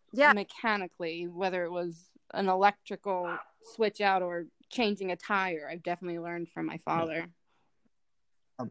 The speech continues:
Speaker 3: i-, if possible, I would
Speaker 1: Yeah,
Speaker 3: like to send
Speaker 1: yeah,
Speaker 3: a shout
Speaker 1: yeah.
Speaker 3: out, uh, to my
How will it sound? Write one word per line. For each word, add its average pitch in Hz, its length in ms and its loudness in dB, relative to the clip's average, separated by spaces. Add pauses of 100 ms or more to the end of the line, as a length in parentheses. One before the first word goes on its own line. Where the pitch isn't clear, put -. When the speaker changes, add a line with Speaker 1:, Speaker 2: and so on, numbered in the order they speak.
(380)
Speaker 3:
i-, 196 240 10
if 202 260 10
possible, 151 680 2
I 139 120 0
would 139 180 2
Speaker 1:
Yeah, 190 140 8
Speaker 3:
like 175 100 8
to - 60 -12
send 139 220 -4
Speaker 1:
yeah, 190 140 6
Speaker 3:
a - 20 2
shout 143 140 -2
Speaker 1:
yeah. 185 240 2
Speaker 3:
out, - 160 -4 (1300)
uh, 110 340 -4 (120)
to 123 460 0 (400)
my 143 500 4